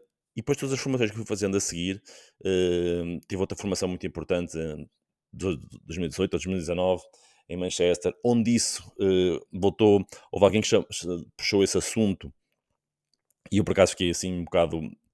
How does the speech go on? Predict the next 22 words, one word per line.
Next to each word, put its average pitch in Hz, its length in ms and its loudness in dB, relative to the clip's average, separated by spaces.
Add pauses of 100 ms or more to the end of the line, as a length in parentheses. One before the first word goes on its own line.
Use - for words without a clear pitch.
(400)
na 87 100 -2
altura, 98 500 -2
eu, 160 240 0
eu 139 280 6 (160)
e, 80 280 -6
e 92 40 -2
muitos, 104 500 2 (400)
assim, 87 760 0 (880)
digamos 90 400 0
que, - 120 -8
eh, - 240 -8 (240)
um 110 80 0
bocado 127 180 0
espantados 101 680 6
com 98 220 2
essa, 87 260 2
com - 100 0
essa 98 140 2
constatação, 87 560 2
estarem 92 280 2 (120)
a 90 60 -8
questionar, 90 520 0